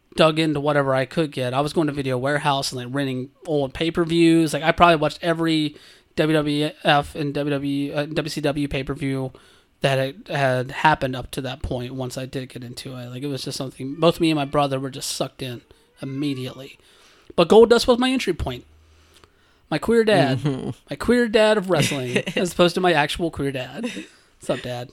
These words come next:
Speaker 1: Um, yeah.
Speaker 2: Also, we have a guest star.
Speaker 1: <laughs>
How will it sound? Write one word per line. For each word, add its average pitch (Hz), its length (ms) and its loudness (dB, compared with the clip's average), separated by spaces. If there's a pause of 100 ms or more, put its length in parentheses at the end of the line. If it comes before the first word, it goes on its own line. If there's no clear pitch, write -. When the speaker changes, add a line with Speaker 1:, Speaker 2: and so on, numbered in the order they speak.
(120)
Speaker 1:
Um, 147 480 -2
yeah. 156 220 -4 (1900)
Speaker 2:
Also, 131 480 -4 (680)
we 135 140 -4
have 120 160 -6
a 131 60 -6
guest - 260 -8
star. 120 360 -4 (120)
Speaker 1:
<laughs> - 140 -20